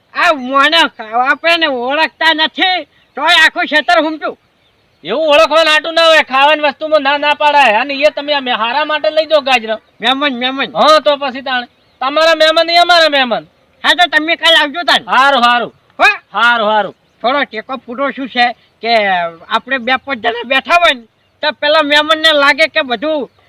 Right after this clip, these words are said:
Speaker 1: ઓયને છે એમ.
Speaker 2: છે, સ-, આમ રાગ હંપ સહારો છે એમ.
Speaker 1: હા, એટલે, ઉમ, અને ગમારી ના.
Speaker 2: હા, એ તો કશો વાંધો નહીં. ચિંતા કર્યા વગર હારા હારા પાળીએ તમે તાર તમારું ઉખાડો એટલે ઉખાડી દો. હો?
Speaker 1: હારું.
Speaker 2: આપણા જ છે.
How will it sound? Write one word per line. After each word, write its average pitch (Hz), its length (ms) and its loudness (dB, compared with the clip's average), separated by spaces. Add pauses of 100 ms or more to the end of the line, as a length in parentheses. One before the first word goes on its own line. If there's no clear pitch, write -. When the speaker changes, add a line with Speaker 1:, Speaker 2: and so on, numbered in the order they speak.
(100)
Speaker 1:
ઓયને 302 400 2
છે 311 260 0
એમ. 320 140 2
Speaker 2:
છે, 262 300 2
સ-, 196 100 -16
આમ 233 480 -4 (240)
રાગ 233 240 2
હંપ 262 200 -2
સહારો 262 460 2
છે 262 120 -2
એમ. 180 220 -2
Speaker 1:
હા, 349 640 2
એટલે, 233 500 -10 (300)
ઉમ, 196 300 -14 (220)
અને 254 240 -8
ગમારી 277 420 0
ના. 349 140 -4 (440)
Speaker 2:
હા, 254 160 2
એ 311 40 4
તો 320 100 4
કશો 285 280 2
વાંધો 311 240 4
નહીં. 294 260 0
ચિંતા 277 320 -4
કર્યા 285 240 0
વગર 285 140 -2
હારા 269 280 2
હારા 269 180 2
પાળીએ 269 300 -2
તમે 277 220 -8
તાર 277 140 -4
તમારું 269 280 0
ઉખાડો 269 300 -2
એટલે 269 160 -4
ઉખાડી 262 260 0
દો. 190 160 -14 (760)
હો? 285 100 0 (680)
Speaker 1:
હારું. 190 280 -4 (180)
Speaker 2:
આપણા 233 360 0
જ 233 40 -16
છે. 269 380 -4